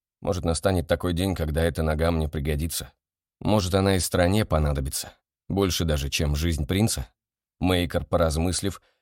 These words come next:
стиснув челюсти под серебристой бородой, делавшей его лицо квадратным. «Вот уж вряд ли», бросил он наконец. «В стране столько же межевых рыцарей, сколько и межей,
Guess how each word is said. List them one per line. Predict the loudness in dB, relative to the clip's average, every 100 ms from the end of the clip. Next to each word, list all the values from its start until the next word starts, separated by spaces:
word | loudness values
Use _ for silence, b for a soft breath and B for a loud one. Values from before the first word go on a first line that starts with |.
| -12
стиснув | -6 -2 0 0
челюсти | 0 0 -2 -4
под | -6 -4
серебристой | -2 -2 -2 -2 -2
бородой, | 0 0 0 -2 -2 b b
делавшей | -2 0 0 -2 -2
его | 0 0
лицо | -2 -2 -4
квадратным. | 0 0 0 -4 -6 -10 _ _ _ -4
«Вот | 0 2 2
уж | 0 0
вряд | 0 0 -2
ли», | -6 -8 _ _ -4
бросил | 0 0 0 0
он | 0
наконец. | 0 0 0 -4 -12 _ _ _
«В | -6
стране | 2 4 4 4
столько | 2 2 0 2
же | 2 4
межевых | 4 4 2 2 2
рыцарей, | 0 0 -2 -2 -2
сколько | -2 -2 0 0
и | 2
межей, | 2 0 0 -2